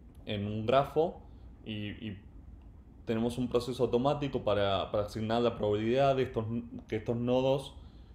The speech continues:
eh, corresponden a una sola neurona. Eh, así que es un proceso iterativo que junta estas partes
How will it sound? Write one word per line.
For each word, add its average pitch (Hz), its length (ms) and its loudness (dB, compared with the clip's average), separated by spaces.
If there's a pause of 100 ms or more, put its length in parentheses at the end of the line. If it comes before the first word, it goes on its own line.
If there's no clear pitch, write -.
(220)
eh, 95 240 -4
corresponden 110 500 -2
a 107 40 0
una 104 240 -4
sola 110 300 -2
neurona. 135 520 0 (640)
Eh, 90 280 -4
así 113 220 -8
que 110 80 -6
es - 100 -8
un 107 120 -4
proceso 107 880 0 (680)
iterativo 151 880 -2 (640)
que 101 100 -12
junta 143 400 -2
estas 113 220 -4
partes 151 640 -4